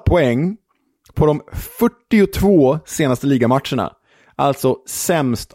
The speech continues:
av alla i The Championship under samma period.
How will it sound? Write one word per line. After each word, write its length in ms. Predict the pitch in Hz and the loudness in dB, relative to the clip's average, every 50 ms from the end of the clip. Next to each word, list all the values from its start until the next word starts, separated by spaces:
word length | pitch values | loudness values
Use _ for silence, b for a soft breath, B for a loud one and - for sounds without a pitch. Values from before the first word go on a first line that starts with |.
| _ - | _ -4
av 200 | 127 127 120 104 - _ _ | -2 0 0 -2 -4 _ _
alla 600 | - 151 139 113 104 107 120 123 117 113 - - - | -2 0 0 0 0 0 0 0 0 0 -2 -2 -2
i 180 | 131 120 117 | 0 0 0
The 120 | 104 113 107 | 0 0 -2
Championship 520 | - 117 110 98 - 104 - 104 101 - - - | -2 -2 -4 -4 -4 -6 -4 -4 -6 -6 -6 -6
under 220 | 113 107 101 101 | -4 -2 -2 -2
samma 280 | 98 - 110 101 98 95 | 0 0 -2 -2 -2 -2
period. 420 | - 107 107 107 104 98 90 87 | 0 0 0 0 0 -2 -4 -6